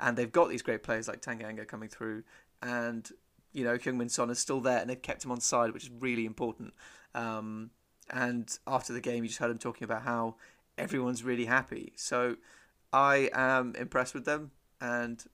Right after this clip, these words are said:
I think that it could be a good season. It could be a, a better season than we might imagine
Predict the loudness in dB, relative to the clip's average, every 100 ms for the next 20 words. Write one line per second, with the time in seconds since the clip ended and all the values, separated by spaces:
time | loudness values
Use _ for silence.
0 | -14 -8 -6 -6 -6 -6 -6 -8 -10 -10
1 | -18 -10 -8 -4 -4 -2 -2 -2 -2 -4
2 | -8 -2 2 4 2 -4 _ _ _ _
3 | _ -4 0 2 2 2 0 0 -2 0
4 | 0 2 0 0 -2 -2 -6 -6